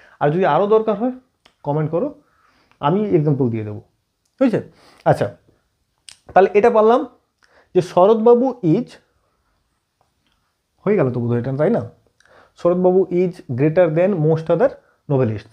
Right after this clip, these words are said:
হয়ে গেছে। আচ্ছা, এবার এর যে পজিটিভ ফর্মটা সেটা দেখি। দেখো, কি করবো? Very few novelists, আচ্ছা, এটা বলো, কে কে পেরে যাচ্ছ করে নাও। Very few, হ্যাঁ?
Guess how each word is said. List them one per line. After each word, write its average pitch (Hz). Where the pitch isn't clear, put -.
হয়ে 175
গেছে। 165
আচ্ছা, 147
এবার 175
এর 165
যে 143
পজিটিভ 202
ফর্মটা 135
সেটা 120
দেখি। 110
দেখো, 151
কি 190
করবো? 208
Very 233
few 262
novelists, 156
আচ্ছা, 165
এটা 185
বলো, 214
কে 202
কে 214
পেরে 202
যাচ্ছ 202
করে 208
নাও। 262
Very 170
few, 117
হ্যাঁ? 311